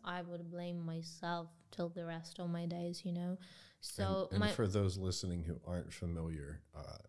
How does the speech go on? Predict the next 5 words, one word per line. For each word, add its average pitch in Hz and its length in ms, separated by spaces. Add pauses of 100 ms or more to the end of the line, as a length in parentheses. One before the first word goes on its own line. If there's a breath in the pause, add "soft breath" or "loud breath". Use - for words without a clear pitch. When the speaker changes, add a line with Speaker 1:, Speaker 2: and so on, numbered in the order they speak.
Speaker 2:
in 80 140
Bucha 80 460 (680 loud breath)
was, 82 440 (140)
uh, 82 100 (100)
unfortunately 90 1000